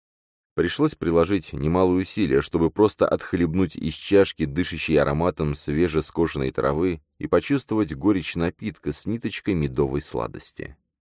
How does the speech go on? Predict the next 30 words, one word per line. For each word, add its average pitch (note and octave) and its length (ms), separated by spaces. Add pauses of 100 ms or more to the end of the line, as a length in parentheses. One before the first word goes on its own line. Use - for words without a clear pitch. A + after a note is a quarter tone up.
(160)
Глубоко C#2 380
вдохнул, D2 600 (680)
выдохнул. - 680 (540)
Не D#2 140
помогло. B1+ 480 (640)
Такие E2+ 280
приступы F#2+ 440
случались F2 640
всё - 180
чаще. A#1+ 540 (320)
Платон F#2 340
понял, F#2+ 400
что - 240
в D2+ 100
будущее G#2 600
уже F#2 280
не F2 200
вернётся. D2 840 (360)
Не D#2+ 120
хотелось, D2+ 680 (280)
не F2+ 160
стоило. D#2+ 600 (420)
Сейчас E2+ 540
он D#2 140
отдавал D#2 480
все F2+ 320
свои E2+ 320
силы, F#2 300
чтобы E2+ 300
отыскать E2+ 480